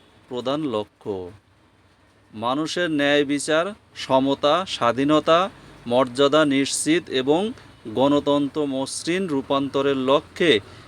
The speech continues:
একটি অবাধ, সুষ্ঠু ও বিশ্বাসযোগ্য সাধারণ নির্বাচনের জন্য প্রস্তুতি নিচ্ছে অন্তর্বর্তী সরকার। সংস্কার, বিচার এবং নির্বাচন, এই তিনটি দায়িত্বই পালন করবে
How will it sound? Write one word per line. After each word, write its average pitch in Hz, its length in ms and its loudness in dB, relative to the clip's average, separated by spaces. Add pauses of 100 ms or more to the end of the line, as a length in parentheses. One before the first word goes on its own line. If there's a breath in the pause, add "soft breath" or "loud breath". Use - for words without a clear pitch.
(140 loud breath)
একটি 143 380 -2
অবাধ, 135 420 2
সুষ্ঠু - 600 -6
ও 147 180 2
বিশ্বাসযোগ্য 135 1080 -2 (280)
সাধারণ 151 640 2
নির্বাচনের 143 720 0
জন্য 147 420 -2
প্রস্তুতি 139 480 -6
নিচ্ছে 139 540 -4 (340 loud breath)
অন্তর্বর্তী 127 640 -6
সরকার। 104 600 -6 (360)
সংস্কার, 165 580 2
বিচার 156 440 2
এবং 160 280 0
নির্বাচন, 147 680 2
এই 151 260 4 (100)
তিনটি 147 520 -2 (440 loud breath)
দায়িত্বই 139 500 2
পালন 143 380 0
করবে 143 500 -4